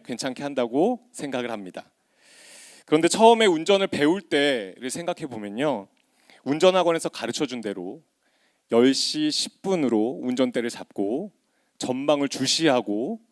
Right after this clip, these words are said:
차선을 변경할 때는 깜빡이를 미리 켜고, 켜고 그다음에 사이드 밀러를 확인을 몇 번 한 후에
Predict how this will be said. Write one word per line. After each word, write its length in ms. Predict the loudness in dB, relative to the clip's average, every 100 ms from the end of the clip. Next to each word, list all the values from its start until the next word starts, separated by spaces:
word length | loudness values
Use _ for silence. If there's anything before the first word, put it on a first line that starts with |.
| _ _ _ _ _
차선을 380 | -2 2 4 4
변경할 420 | 2 4 4 4
때는 520 | 0 0 0 -2 -4 -14 _
깜빡이를 540 | 2 2 6 6 6 2
미리 260 | 0 -4
켜고, 600 | -4 -4 2 4 4 0 -10 _ _ _
켜고 600 | -2 0 4 4 2 -2 _ _ _
그다음에 540 | 0 2 2 2 -2 -6 _ _ _ _ _
사이드 380 | 2 6 6 4
밀러를 420 | 2 4 4 4
확인을 400 | 2 -2 -2 -4
몇 200 | -4 -2
번 160 | -2 0
한 200 | -4 -4
후에 560 | -2 2 4 2 -2